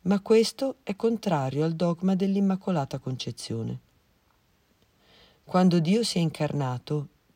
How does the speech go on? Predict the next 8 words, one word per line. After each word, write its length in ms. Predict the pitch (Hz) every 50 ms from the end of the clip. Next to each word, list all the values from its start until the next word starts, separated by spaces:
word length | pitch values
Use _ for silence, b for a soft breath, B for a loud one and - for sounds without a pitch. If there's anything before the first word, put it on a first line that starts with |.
| _ -
non 260 | 151 156 156 156 175
è 100 | 226 254
venuto 400 | 262 262 240 226 208 185 - 175
a 40 | 160
dirci 380 | 147 160 156 147 - - 147
semplicemente 880 | 139 - - 143 139 - 139 135 - - 143 143 139 139 139 135 - 135
di 140 | 131 143
amarlo 640 | 135 139 143 135 131 127 127 - 143 147 143 135 -